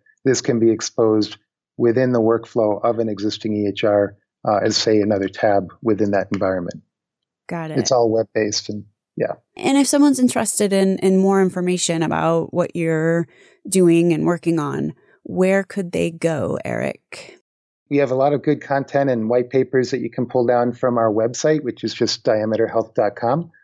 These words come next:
Speaker 1: And certainly, um, happy to provide any follow-up information,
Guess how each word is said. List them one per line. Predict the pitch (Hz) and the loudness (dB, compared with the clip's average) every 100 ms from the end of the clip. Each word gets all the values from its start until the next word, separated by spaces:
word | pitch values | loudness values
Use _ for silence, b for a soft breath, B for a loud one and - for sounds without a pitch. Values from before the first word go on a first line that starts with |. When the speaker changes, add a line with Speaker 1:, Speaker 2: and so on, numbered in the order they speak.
| b | b
Speaker 1:
And | 120 113 107 | -6 -6 -2
certainly, | 135 120 120 113 | -2 0 2 4
um, | 110 107 98 _ _ | 2 -2 -8 _ _
happy | 131 123 | -4 0
to | 120 | -2
provide | 120 113 117 110 | -2 0 2 2
any | 113 110 104 | 2 0 -4
follow-up | - 113 104 120 | 0 0 0 -2
information, | 104 117 110 107 - 110 104 | -4 -2 0 -2 0 -2 -2